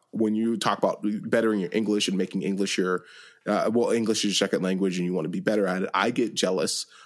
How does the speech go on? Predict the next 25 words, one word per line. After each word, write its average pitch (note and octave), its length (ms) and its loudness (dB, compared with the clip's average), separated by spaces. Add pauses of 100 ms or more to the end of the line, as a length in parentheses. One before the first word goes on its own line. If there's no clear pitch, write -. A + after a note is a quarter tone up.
(140)
of, F2+ 500 -2 (120)
um, D2 420 -4 (680)
a G2+ 60 2
lot G2+ 300 2
of F#2+ 400 -2 (160)
people G2 340 0
who F#2 400 -2 (240)
are F2+ 240 2
multilingual, B2+ 720 2
like E2+ 220 -2 (100)
bilingual B2 800 2
or - 320 0 (240)
trilingual, A#2 920 2
and G2 200 -2
can F#2+ 160 -2
just, G2 220 -4
like, F#2 120 -2
communicate A2 680 -2
and - 120 -14
connect - 320 -4
with G2 100 -4
so - 140 0
much - 180 -4
more - 140 -4
people, A2 420 0